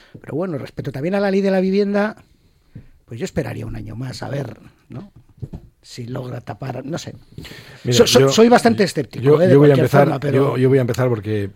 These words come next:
Speaker 2: mm, simplemente para tener algún dato, ¿no? Para
Speaker 1: Mm.
Speaker 2: tener algún dato, ya que Unai lo ha mencionado, he entrado en una de las plataformas, mm, bueno, de referencia, ¿no?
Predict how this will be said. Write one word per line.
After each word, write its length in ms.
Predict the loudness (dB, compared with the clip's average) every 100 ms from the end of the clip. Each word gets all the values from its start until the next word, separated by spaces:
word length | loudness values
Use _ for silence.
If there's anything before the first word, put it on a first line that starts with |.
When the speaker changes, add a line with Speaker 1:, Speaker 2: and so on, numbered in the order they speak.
| -12
Speaker 2:
mm, 180 | -12 -8
simplemente 420 | -6 -4 -4 -4
para 180 | -6 -6
tener 180 | -8 -8
algún 260 | -8 -10
dato, 260 | -12 -14 -12
¿no? 140 | -10
Para 220 | -10 -10 -8
Speaker 1:
Mm. 40 |
Speaker 2:
tener 120 | -8
algún 180 | -8 -6
dato, 220 | -6 -6
ya 140 | -6 -8
que 280 | -10 -10 -10
Unai 220 | -10 -10
lo 80 | -8
ha 20 |
mencionado, 560 | -8 -8 -6 -4 -6 -8
he 60 |
entrado 340 | -10 -8 -8 -8
en 80 |
una 160 | -10 -10
de 60 | -12
las 140 | -12
plataformas, 760 | -14 -14 -14 -12 -12 -14 -18 -20 -20
mm, 880 | -20 -18 -18 -18 -20 -20 _ _ -18 -18 -20 -20 _ _
bueno, 280 | -14 -12 -12 -14
de 160 | -12
referencia, 640 | -12 -8 -6 -6 -6 -8 -10 _
¿no? 220 | -12 -12